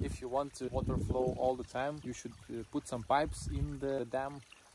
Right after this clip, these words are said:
so the pipes won't let, uh, the water level go higher. So it will be normal level like it should be. But, uh, again, I should, I should buy it, I should do a lot of work with, without,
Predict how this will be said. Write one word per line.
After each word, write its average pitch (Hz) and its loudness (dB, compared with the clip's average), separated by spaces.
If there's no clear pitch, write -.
so 120 -2
the 113 -2
pipes 131 4
won't 127 0
let, 127 6
uh, 120 -2
the 120 -4
water 131 2
level 127 2
go 123 2
higher. 135 2
So 110 -6
it 113 -6
will 120 -2
be 127 -2
normal 131 4
level 127 2
like 113 0
it - -10
should - -6
be. 170 -2
But, 117 0
uh, 117 -8
again, 131 0
I 113 0
should, 113 -8
I 120 0
should 113 -6
buy 131 4
it, 127 2
I 120 4
should - 0
do 127 2
a 123 6
lot 123 2
of 110 -12
work 123 2
with, 123 -4
without, 120 2